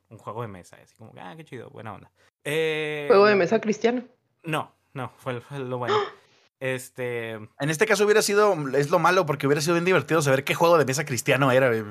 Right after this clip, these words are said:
Speaker 2: Ujú, sí,
Speaker 3: Porque
Speaker 2: sí.
Speaker 3: sí hay,
Speaker 1: Creo que en el,
Speaker 3: sí
Speaker 1: creo
Speaker 3: hay.
Speaker 1: que en aquel, aquel entonces no había tantos. Te est-, te
Speaker 3: <laughs>
Speaker 1: estoy diciendo hace treinta, hace, hace treinta años, entonces, ay, me
Speaker 3: Así
Speaker 1: dolió la
Speaker 3: es.
Speaker 1: rodilla nomás con decir
Speaker 3: <laughs>
Speaker 1: esto. <laughs>
Speaker 3: Ay, como que me dio
Speaker 1: Oye.
Speaker 3: reflujo.
Speaker 1: Ya sé,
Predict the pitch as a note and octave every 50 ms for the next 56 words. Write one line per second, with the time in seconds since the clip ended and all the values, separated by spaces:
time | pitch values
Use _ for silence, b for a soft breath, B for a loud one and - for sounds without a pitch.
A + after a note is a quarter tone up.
0 | G#2 - - A3 A3 G#3 - A#3 G#3+ A3 A3+ G#3 - - - - - G#3 G3 F#3
1 | - C#3+ G3 F3 F3 E3+ D#3 F3+ G3+ D#3 - D#4+ - D4 B3 - - D3+ D#3 D#3+
2 | E3+ D#3+ C#3+ A3 G3 - G3 G3 - _ - F#3+ - D#3 D#3+ D#3 - E3+ E3+ F3+
3 | F3 F3 F#3 F3 F3+ F3 F3 F3 E3+ E3+ E3+ E3 - C3 A#2+ A#2+ - A2+ _ _
4 | _ _ _ _ _ _ _ _ _ _ - A2+ - _ - - G3+ F#3 E3+ D#3
5 | D3+ D#3+ E3+ D#3 - F3 E3+ F3 E3+ E3 E3 D#3 C3 - E3 D#3 D#3 D3+ _ D3+
6 | D3 D3 C#3 - - D3 - - B2+ B2 D3 C3+ B2 A#2+ - - - - - D3
7 | C3 - - C3+ C3+ B2+ - G2 A2 G#2+ G#2+ G#2+ A2+ A2 G#2+ F#2+ - G#2+ G#2+ G#2+
8 | A2 - _ _ _ _ _ - - C#3 C#3+ B2+ B2+ _ _ _ _ _ _ -
9 | C#3 D3 C#3 D3 - F#3+ E3 - - - B2+ B2+ C#3+ D3+ D#3 D3 D3 C#3+ D3+ D3
10 | - E3 E3+ G3 A#3+ - - D#4 C#4+ - - - - F4+ - - D#4+ - D4+ -
11 | D4+ - C4 D4 C4 - C4+ B3 - D4 - - - - - - A#3+ - - _
12 | - - - - - - - D3 E3 - E3+ G3 - C4+ - - C#3+ C#3+ D3+ D#3
13 | F3+ F3 D#3 E3+ - - B3 E3+ D#3 D3+ B B B B B _ - - - -
14 | - - - D3+ D4 A4+ C5 B4 A#4